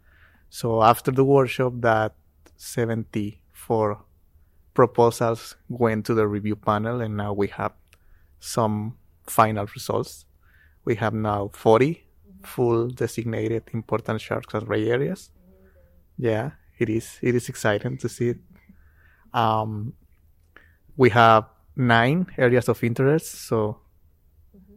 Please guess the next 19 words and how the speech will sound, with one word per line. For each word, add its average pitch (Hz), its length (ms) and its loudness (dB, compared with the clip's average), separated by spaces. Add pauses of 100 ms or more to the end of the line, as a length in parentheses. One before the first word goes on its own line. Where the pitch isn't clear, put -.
(400)
the 117 360 2
review 113 280 0
panel 113 380 2
decided 107 520 2
that 110 200 0
there 113 160 4
wasn't 113 400 0
enough 107 380 -6
evidence 117 640 -4 (840)
to, 117 360 -6 (340)
to - 80 -6
become 120 340 -2
a, 113 280 -2
an 117 160 -2
important 117 420 -2
shark 120 220 -6
and 117 100 -2
ray 113 180 2
area. 156 440 4